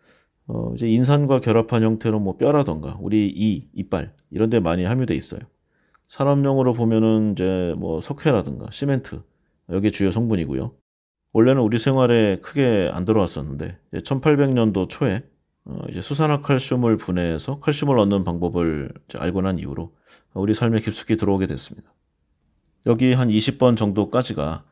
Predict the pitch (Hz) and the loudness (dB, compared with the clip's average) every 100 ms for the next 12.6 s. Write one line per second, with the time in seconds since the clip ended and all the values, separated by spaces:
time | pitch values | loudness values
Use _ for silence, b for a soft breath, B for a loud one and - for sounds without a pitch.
0 | _ 76 - 71 95 107 107 90 82 98 | _ -14 -10 -8 -4 0 0 -2 -4 -4
1 | 90 85 82 82 76 - 139 143 - _ | -2 -4 -6 -6 -6 -6 -6 -8 -14 _
2 | _ 113 113 123 117 117 101 107 110 104 | _ -8 -2 0 2 2 2 0 0 0
3 | 101 95 85 76 - _ - 87 82 120 | 0 -2 -2 -8 -14 _ -10 -8 -4 -6
4 | 127 101 101 113 107 101 101 92 82 - | -4 -4 -2 0 2 2 2 0 -4 -2
5 | 98 98 82 85 90 107 - 85 65 - | 0 0 -2 -2 -4 -4 -4 -6 -8 -14
6 | _ _ _ _ _ - 113 101 90 110 | _ _ _ _ _ 0 2 4 2 0
7 | 90 - - - _ _ _ _ _ _ | -2 -8 -12 -18 _ _ _ _ _ _
8 | _ - 117 113 120 120 110 - 117 131 | _ -2 4 4 4 0 -2 0 0 2
9 | 110 127 123 135 120 110 110 107 98 85 | 2 2 2 0 0 -2 2 0 2 -4
10 | 85 _ _ - 78 - 95 120 127 110 | -10 _ _ -12 -10 -2 2 4 4 2
11 | 101 87 90 127 127 - 104 98 92 85 | 0 -2 -4 -6 -8 -2 0 0 -2 -4
12 | 82 98 92 - - | -8 -8 -10 -12 -18